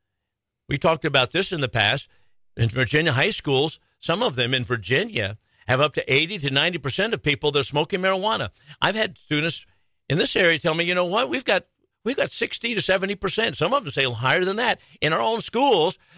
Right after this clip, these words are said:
that are smoking marijuana." What kind of, what kind of conduct do you think is going to take place with that going on? Well, you know what? None, number one, they say, "Well,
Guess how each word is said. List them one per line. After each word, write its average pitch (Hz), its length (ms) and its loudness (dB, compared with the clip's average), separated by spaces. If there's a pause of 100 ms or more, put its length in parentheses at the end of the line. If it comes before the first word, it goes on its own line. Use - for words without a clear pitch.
(120)
that 156 140 2
are 185 40 -4
smoking 190 420 -2
marijuana." 233 580 2 (260)
What - 220 -2
kind 220 240 2
of, 151 140 0 (460)
what 185 180 -2
kind 208 200 -2
of 131 160 0 (460)
conduct 180 500 2
do 127 140 -2
you 185 140 -6
think 214 200 -6
is - 80 -14
going 147 160 0
to 127 80 -2
take 123 260 -2
place 143 360 -2 (180)
with 131 120 0
that 135 160 0
going 127 220 0
on? 117 280 -2 (1040)
Well, 147 400 4
you 156 140 0
know 175 120 2
what? 170 320 0 (1600)
None, 131 280 2
number 147 260 2
one, 135 260 0
they 117 100 0
say, 123 140 -8
"Well, 214 420 -4